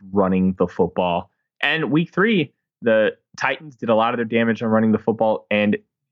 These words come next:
capitalizing off of turnovers. And over a consistency, I can see why they would be ranked that high. But when you watch the film, it's, it's bad. And you can tell that in weeks two and three, the Colts and Titans just didn't do enough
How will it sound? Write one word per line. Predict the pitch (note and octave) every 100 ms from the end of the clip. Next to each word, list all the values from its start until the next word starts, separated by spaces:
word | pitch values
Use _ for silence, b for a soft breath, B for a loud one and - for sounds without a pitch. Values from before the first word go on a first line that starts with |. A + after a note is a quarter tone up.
| _
capitalizing | - A2+ A2 A2 G#2 G2+ G2+
off | F#2 -
of | F#2
turnovers. | - - F#2 D#2 C#2 - _ _ _ _ _ _ _
And | G2+ F#2+ F#2 - - _ _ _ _ _ -
over | D3+ D#3 C3+
a | A#2 _ _ -
consistency, | C3 A2 - C#3 C#3 E3+ D#3 F3+ E3+
I | A#2+
can | C3 A2+
see | - G2+
why | A2 A2+
they | A#2
would | A2
be | G#2 F#2+
ranked | F#2 A2+
that | G#2+ G2+
high. | G2+ G2 A#2+ C3 _ _ -
But |
when | A#2 F3
you | F#3+
watch | A#2+ A#2+ A#2
the | G#2
film, | - G#2+ G#2 G2
it's, | A#2+ A#2 - - _ _
it's | C#3 C#3+
bad. | A2 - F2+ F2+ F2+ F2 -
And | G2
you | G2 G#2+
can | A2 G2+ F#2+ _
tell | - A2 G#2
that | F#2+ -
in | G#2
weeks | G2 G2 -
two | G#2+
and | F#2+
three, | -
the | F#2+
Colts | F#2 G2 G2+
and | F#2+
Titans | F#2 G2+ F#2 G#2
just | G#2 - G#2
didn't | A2 C3+
do | C3
enough | A#2 A2 A2